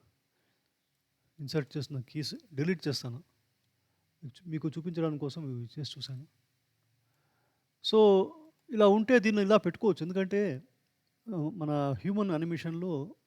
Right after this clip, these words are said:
అన్ని బోన్స్, ఆర్మేచర్‌లో ఉన్న అన్ని బోన్స్, ఆ, లొకేషన్, రొటేషన్ చేంజ్ అవుతాయి. స్కేల్ చేంజ్ అవ్వడం చాలా అరుదు. కొన్నిసార్లు ఇట్లా ఊపిరి తీసుకుంటూ చూపించాలంటే చెస్ట్ పార్ట్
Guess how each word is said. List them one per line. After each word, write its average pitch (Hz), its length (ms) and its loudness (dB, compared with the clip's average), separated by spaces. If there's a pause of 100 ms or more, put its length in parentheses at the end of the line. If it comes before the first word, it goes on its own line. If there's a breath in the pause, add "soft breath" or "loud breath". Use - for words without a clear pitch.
(560)
అన్ని 180 720 2
బోన్స్, 143 480 0 (340)
ఆర్మేచర్‌లో 143 560 -2
ఉన్న 127 100 -6
అన్ని 127 180 -6
బోన్స్, 139 360 -6 (1160)
ఆ, 143 400 2
లొకేషన్, 185 460 2
రొటేషన్ 156 400 -2 (100)
చేంజ్ 139 140 -4
అవుతాయి. - 240 -12 (520)
స్కేల్ 226 520 6 (500)
చేంజ్ 190 140 -2
అవ్వడం 180 300 4
చాలా 156 140 4
అరుదు. 127 300 0 (420)
కొన్నిసార్లు 160 600 -2
ఇట్లా 151 180 -6
ఊపిరి 156 280 -4
తీసుకుంటూ 147 360 -14
చూపించాలంటే 147 520 -6
చెస్ట్ - 380 -10
పార్ట్ 139 200 -4